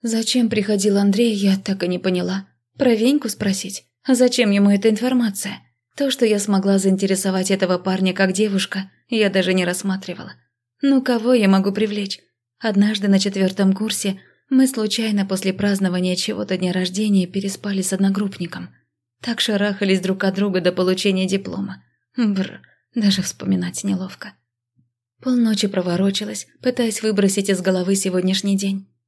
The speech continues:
Но получалось плохо. В конце концов бабушка принесла мне травяной чай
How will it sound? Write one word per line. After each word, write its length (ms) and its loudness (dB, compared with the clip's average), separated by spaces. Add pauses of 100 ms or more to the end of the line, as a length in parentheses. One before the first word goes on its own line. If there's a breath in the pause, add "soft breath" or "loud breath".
Но 180 0
получалось 520 0
плохо. 400 -14 (300)
В 100 -20
конце 280 2
концов 360 -2
бабушка 460 -2
принесла 440 -2
мне 140 2
травяной 420 0
чай 360 -4